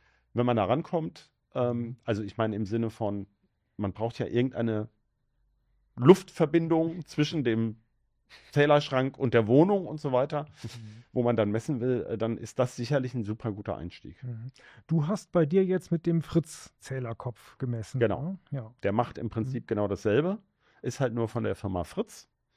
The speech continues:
Speaker 1: nicht mehr A V M, die heißen ja jetzt Fritz,
Speaker 2: <laughs>
Speaker 1: ne? Auch das schon losgeworden.
Speaker 2: Mhm.
Speaker 1: Und den gibt es schon länger und die haben ihre Namen alle ein bisschen geändert, weil das heißt jetzt irgendwie Fritz Smart Energy zweihundertfünfzig, ist eben dieser Lesekopf.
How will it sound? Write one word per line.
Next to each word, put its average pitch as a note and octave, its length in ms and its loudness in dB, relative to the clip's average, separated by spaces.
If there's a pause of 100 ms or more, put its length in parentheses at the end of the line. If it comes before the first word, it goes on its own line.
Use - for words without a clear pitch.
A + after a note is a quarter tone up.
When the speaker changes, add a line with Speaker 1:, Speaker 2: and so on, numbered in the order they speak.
(260)
Speaker 1:
nicht B2+ 220 0
mehr F3+ 160 0
A C3 100 2
V B2+ 200 0
M, D#3+ 200 -2
die A#2+ 140 -2
heißen A2+ 300 -2
ja G#2 60 2
jetzt G2 200 -4
Fritz, - 300 -2 (100)
Speaker 2:
<laughs> - 160 2 (200)
Speaker 1:
ne? E3 180 -2 (100)
Auch A2+ 180 2
das - 280 -2
schon D3+ 180 -2
losgeworden. D3+ 720 -2
Speaker 2:
Mhm. C#3+ 260 -4 (280)
Speaker 1:
Und A#2 100 0
den C3 100 8
gibt D3 180 0
es D#3 120 -6
schon B2+ 160 0
länger D3+ 360 2
und B2 140 -4
die B2 120 0
haben C3+ 120 -2
ihre A#2 200 0
Namen C3 280 4
alle G2+ 160 -2
ein G2 80 -2
bisschen F2+ 300 -6
geändert, G2 460 -4
weil G#2 100 -4
das G2+ 180 -10
heißt A2 220 -8
jetzt G2+ 260 -6
irgendwie G2+ 380 -6
Fritz - 500 -12
Smart A2 480 -6
Energy A2 440 -4
zweihundertfünfzig, C3 1000 -8
ist C3 140 -10
eben B2 160 -8
dieser G#2 220 -4
Lesekopf. D#3+ 580 -8